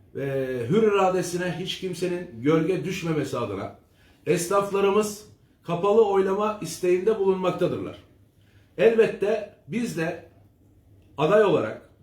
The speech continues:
e, kapalı oylamanın olması taraftarı, taraftarıyız. Çünkü bir tarafta bir esnaf sanatkar bana oy me-, vermeyebilir veya Mustafa Güral'a ben oy vermeyeceğim diyebilir. Ancak orada göz göze geldiğimizde,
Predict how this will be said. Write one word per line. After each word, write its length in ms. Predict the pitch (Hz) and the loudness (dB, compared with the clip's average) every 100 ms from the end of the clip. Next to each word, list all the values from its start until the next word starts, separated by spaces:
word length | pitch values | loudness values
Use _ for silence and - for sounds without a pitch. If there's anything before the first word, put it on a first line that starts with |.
| _ _ _ _ 107 | _ _ _ _ -8
e, 280 | 110 110 | -6 -6
kapalı 400 | 110 156 196 233 | -4 0 4 6
oylamanın 440 | 226 208 202 202 208 | 6 6 4 0 0
olması 540 | 190 185 180 185 185 | -2 -2 -2 -2 -2
taraftarı, 640 | 170 139 - 117 107 95 92 - _ - | -2 -4 -6 -8 -6 -8 -10 -16 _ -8
taraftarıyız. 800 | - 120 110 92 76 - - _ _ _ | -6 -4 -6 -6 -8 -14 -20 _ _ _
Çünkü 580 | - 214 226 175 175 - - - - - - - - | -2 0 2 2 0 -4 -12 -20 -20 -20 -20 -20 -10
bir 120 | 185 | -2
tarafta 720 | 226 208 202 196 208 208 160 127 147 | 4 4 4 0 0 -2 -4 -10 0
bir 120 | 202 | 0
esnaf 340 | 196 - 202 | 0 -4 -6
sanatkar 640 | - 190 190 - 196 202 - 110 | -4 -4 -4 0 0 0 -6 -4
bana 220 | 160 202 | 0 2
oy 160 | 190 202 | 4 4
me-, 300 | 202 196 156 | 4 -2 -2
vermeyebilir 800 | 180 190 196 190 190 196 - - - _ - | -2 -2 0 0 0 -2 -4 -12 -20 _ -6
veya 380 | 135 170 196 - | 0 0 0 -2
Mustafa 440 | 151 - 180 180 175 | -8 -4 -4 -2 -2
Güral'a 400 | 180 180 185 180 | 0 0 0 -2
ben 140 | 180 | -2
oy 220 | 180 180 | -2 0
vermeyeceğim 560 | 185 175 180 160 170 170 135 | 0 0 -2 -2 -2 -2 0
diyebilir. 440 | 160 165 196 214 - - _ _ | 0 2 2 0 -4 -20 _ _
Ancak 480 | 165 196 175 151 - | -6 -2 -2 -2 -2
orada 260 | 175 175 151 | -2 0 0
göz 340 | 160 190 170 | 2 2 0
göze 260 | 156 135 127 | -2 -4 -2
geldiğimizde, 840 | 156 165 160 143 127 120 151 | -2 -2 -2 -2 -2 -2 -2